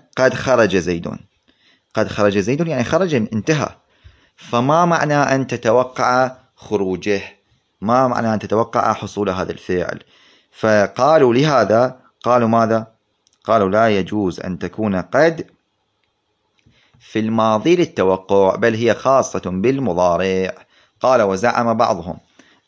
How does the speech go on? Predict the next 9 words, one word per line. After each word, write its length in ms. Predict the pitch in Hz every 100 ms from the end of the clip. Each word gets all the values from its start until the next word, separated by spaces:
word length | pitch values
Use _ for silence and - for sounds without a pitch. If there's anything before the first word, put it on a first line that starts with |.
| 113
أنها 460 | 123 120 107 95
لا 220 | 92 120
تكون 420 | 135 139 - 123 113
للتوقع 680 | 101 - 98 98 98 -
مع 200 | 90 87
الماضي، 680 | 90 85 85 85 90 82 80 _ _ _ - _ - - _
لأن 320 | 107 113 117
التوقع 580 | 107 - 113 143 - 135
انتظار، 1080 | 147 - 110 107 113 139 147 147 147 151